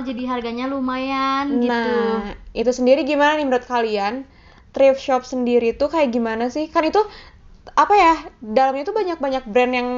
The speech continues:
Speaker 2: bagus-bagus juga kan?
Speaker 1: Iya.
Speaker 2: Apakah kalian keberatan menggunakan baju-baju second atau emang harus, "Ah, enggak deh," gitu, mau baru aja karena gengsi kali gitu pakai baju second, apa gimana?
Speaker 1: Eh, tapi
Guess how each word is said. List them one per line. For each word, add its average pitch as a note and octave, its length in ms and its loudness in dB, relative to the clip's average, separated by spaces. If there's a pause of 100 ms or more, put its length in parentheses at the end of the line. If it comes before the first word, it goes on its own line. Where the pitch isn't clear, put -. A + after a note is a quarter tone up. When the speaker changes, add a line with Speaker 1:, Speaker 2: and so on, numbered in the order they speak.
Speaker 2:
bagus-bagus G#3+ 560 0
juga B3+ 220 2
kan? A#3+ 260 -2
Speaker 1:
Iya. - 380 -20
Speaker 2:
Apakah D4+ 320 4
kalian C4+ 320 4
keberatan A#3 720 2
menggunakan G3+ 960 -4 (380)
baju-baju F#3+ 640 0
second F#3 560 -8
atau - 240 -6
emang G#3 320 -6
harus, G#3 480 -6 (460)
"Ah, C4+ 280 2
enggak A#3+ 380 2
deh," C#4+ 300 4
gitu, A#3+ 260 -2 (220)
mau A#3+ 180 4
baru A#3 300 2
aja A3 420 2
karena C4 360 -6
gengsi B3+ 440 2
kali C4+ 420 2
gitu C4 200 -6
pakai B3 280 -4
baju A3+ 300 0
second, A3+ 400 -2
apa A#3+ 220 -4
gimana? G#3+ 340 -4 (160)
Speaker 1:
Eh, F4 140 -6
tapi D#4 260 -6